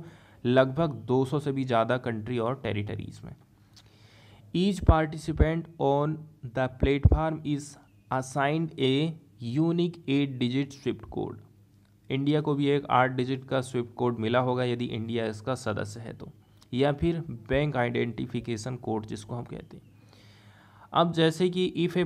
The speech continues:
person say in न्यूयॉर्क with a Citibank account want to send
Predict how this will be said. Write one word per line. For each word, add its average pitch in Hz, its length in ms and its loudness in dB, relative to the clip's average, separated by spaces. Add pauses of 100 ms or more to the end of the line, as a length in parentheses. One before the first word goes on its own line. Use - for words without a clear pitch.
person 147 440 2 (300)
say 147 260 0 (720)
in 180 140 0
न्यूयॉर्क 117 800 0 (540)
with 175 280 2
a 160 140 0 (280)
Citibank 147 920 -2
account 135 500 -2 (300)
want 156 320 2
to 151 100 -2
send 143 340 -4